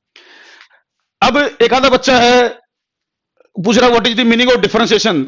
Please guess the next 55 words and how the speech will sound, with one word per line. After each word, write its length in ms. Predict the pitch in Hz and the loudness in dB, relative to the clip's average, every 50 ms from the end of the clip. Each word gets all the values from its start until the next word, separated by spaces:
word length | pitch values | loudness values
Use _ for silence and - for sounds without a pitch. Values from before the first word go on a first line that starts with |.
| - - - | -8 -4 -2
कल 120 | 226 254 | -2 -2
सब 200 | - - 254 214 | 0 -2 -4 -2
कुछ 100 | 233 - | -2 -2
बता 240 | 233 226 214 202 202 | -2 0 2 2 2
दिया 140 | 220 226 214 | 2 2 2
था 80 | 226 | 2
भाई, 100 | 214 233 | 2 2
differentiation 400 | 240 185 190 185 214 196 185 214 | 2 0 0 0 0 0 0 0
का 80 | 208 202 | 0 0
मीनिंग 280 | 190 185 180 185 175 156 | 0 -2 -2 -4 -2 -2
क्या 160 | 165 147 127 | -2 -2 -2
है, 240 | 117 98 82 - - - | -4 -6 -8 -10 -8 -4
rate 260 | 147 180 196 214 208 | 0 2 2 2 2
of 80 | 233 220 | 0 -2
change 220 | - 220 202 202 226 214 | 0 -2 0 0 0 0
of 60 | 170 | 2
one 180 | 175 202 214 | 0 -2 0
quantity 360 | - 196 190 180 165 240 262 240 | -2 -2 -2 -2 -4 -4 -2 -2
with 120 | 208 - | -2 -2
respect 300 | 196 - 220 214 - 247 | -2 -2 -4 -4 -2 -2
to 120 | 254 233 220 | -2 -2 -2
another 260 | 190 185 170 180 151 | -2 -2 -2 -4 -2
quantity, 400 | 165 156 143 131 - 135 113 - - _ _ _ _ _ _ _ _ _ - 170 | -2 -4 -4 -6 -8 -8 -10 -10 -12 _ _ _ _ _ _ _ _ _ -8 -4
यही 220 | 180 180 226 247 | -2 -2 -2 -2
इसका 200 | - - 247 240 | -2 -2 -2 0
मीनिंग 280 | 208 190 202 226 220 202 | 0 0 -2 -2 -2 -2
है 80 | 196 | -2
डिफरेंशिएशन 520 | 170 175 151 160 147 151 139 127 139 123 110 | -2 -2 -4 -4 -4 -4 -6 -6 -6 -6 -6
का, 120 | 113 120 | -4 -2
rate 200 | 147 175 185 - | -2 -2 0 -2
of 80 | 208 165 | -4 -4
change 360 | 156 - - 196 185 185 202 | -4 -10 -4 -2 -2 0 0
of 80 | 190 156 | 0 -2
one 140 | 180 202 196 | -2 -2 0
quantity 320 | 175 170 160 170 190 233 | -2 -2 -2 -2 -4 -4
with 100 | 220 185 190 | -4 -4 -4
respect 300 | 156 - 190 - - 247 | -4 -4 -8 -6 -4 -2
to 120 | 262 240 | -2 -2
another 220 | 196 175 165 156 151 | 0 -2 -4 -4 -4
quantity। 320 | 151 131 127 - 139 120 - - - - - - - - - - | -6 -6 -6 -8 -10 -12 -12 -14 -20 -20 -20 -20 -20 -18 -6 -4
और 100 | 180 196 | -4 -4
फिजिक्स 340 | - - 208 190 226 - 240 | -2 -4 -4 -4 -4 -2 0
में 120 | 240 226 | 0 0
इतना 160 | 214 214 226 | 0 -2 -2
ही 80 | 240 220 | -2 -2
सीखना 280 | 185 214 165 214 226 226 | -2 -2 -2 -2 0 0
है, 300 | 226 233 247 247 247 - _ - - - - _ - | 0 0 -2 -4 -6 -12 _ -20 -20 -20 -20 _ -16
जो 440 | 139 131 175 220 226 226 208 - - - | -8 -2 2 2 2 2 0 -2 -6 -6
फिजिक्स 240 | 202 175 - - - | -4 -4 -4 -4 -2
के 60 | 240 | -2
according 360 | 208 185 208 208 202 220 233 | 0 2 2 0 0 0 0
मैंने 140 | 233 226 233 | 0 0 0
बता 260 | 202 196 175 175 190 | 0 0 0 0 0
दिया 200 | 185 208 208 208 | 0 0 0 2
है, 220 | 220 247 247 240 | 2 2 0 0